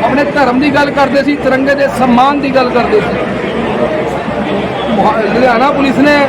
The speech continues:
ਹਮਲਾਵਰ ਨੂੰ ਫੜ ਕੇ ਅੱਛਾ ਕੰਮ ਕੀਤਾ ਹੈ, ਪਰ ਹਮਲਾ ਹੋਇਆ ਹੀ ਕਿਉਂ? ਥਾਣੇ ਚੌਂਕੀ ਤੋਂ ਪੰਜਾਹ ਮਿੰਟ ਦੀ ਦੂਰੀ ਤੇ, ਤੇ ਅੱਜ ਕੋਈ ਮੀਡੀਆ ਦੀ ਖਬਰ ਤੋਂ ਪੜ੍ਹਿਆ ਕਿ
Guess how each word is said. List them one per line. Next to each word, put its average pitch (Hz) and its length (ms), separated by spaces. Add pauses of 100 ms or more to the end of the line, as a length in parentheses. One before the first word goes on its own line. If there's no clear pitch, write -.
(600)
ਹਮਲਾਵਰ 269 420
ਨੂੰ 285 100
ਫੜ 240 160
ਕੇ 254 140
ਅੱਛਾ 254 220
ਕੰਮ 285 240
ਕੀਤਾ 262 280
ਹੈ, 285 160 (500)
ਪਰ - 80
ਹਮਲਾ 262 260
ਹੋਇਆ 240 260
ਹੀ 247 80
ਕਿਉਂ? 208 260 (1040)
ਥਾਣੇ 247 300
ਚੌਂਕੀ 240 340
ਤੋਂ 247 120
ਪੰਜਾਹ 240 360
ਮਿੰਟ 240 160
ਦੀ 233 140
ਦੂਰੀ 220 360
ਤੇ, 214 140 (580)
ਤੇ 240 120
ਅੱਜ 247 80
ਕੋਈ 262 180
ਮੀਡੀਆ 247 300
ਦੀ 254 80
ਖਬਰ 226 220
ਤੋਂ 240 140
ਪੜ੍ਹਿਆ 233 300
ਕਿ 220 200